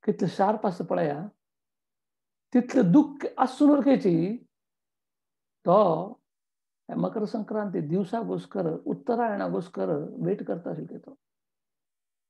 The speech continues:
ताणें कितले दिवस wait केला म्हळ्यार एक दिवस न्हय, दोन दिवस न्हय, सिक्स्टी डेज wait केले ते ताणें.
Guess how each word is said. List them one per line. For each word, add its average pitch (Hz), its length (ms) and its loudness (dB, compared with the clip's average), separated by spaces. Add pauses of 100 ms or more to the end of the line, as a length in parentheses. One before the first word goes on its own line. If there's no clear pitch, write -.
ताणें 196 160 2
कितले 269 200 4
दिवस 254 220 6
wait 233 280 6
केला 247 200 6
म्हळ्यार 233 220 6 (1040)
एक 185 200 -2
दिवस 185 340 -2
न्हय, 165 140 -4
दोन 190 480 -4
दिवस 165 340 -2
न्हय, 175 160 -6 (1900)
सिक्स्टी 294 540 4
डेज 208 320 6
wait 202 260 0
केले 180 200 -4
ते - 80 -10
ताणें. - 220 -12